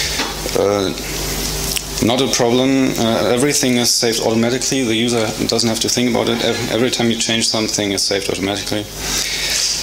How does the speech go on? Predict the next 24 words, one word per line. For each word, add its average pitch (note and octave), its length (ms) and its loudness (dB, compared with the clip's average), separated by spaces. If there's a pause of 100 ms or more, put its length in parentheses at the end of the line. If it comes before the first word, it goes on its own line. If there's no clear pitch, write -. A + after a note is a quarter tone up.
(320)
And G2 120 0
that's G#2+ 160 0
already G2+ 300 2
it F2 120 0
about F2 200 0
the D2+ 80 0
maps. - 1300 -4
Then B2+ 220 2
our C3+ 140 2
toolbox. B2 680 0 (880)
Well, F2+ 240 2 (100)
we A2 100 2
have, B2+ 420 0
um, A2 500 0 (1120)
different C3+ 260 2
kinds A#2+ 400 0
of G2+ 280 2 (240)
elements C#3+ 420 2
we - 80 0
can A2+ 180 0
add. A#2 320 0 (1300)
We G2+ 120 0
have, G2+ 600 -2
um, F#2+ 460 -2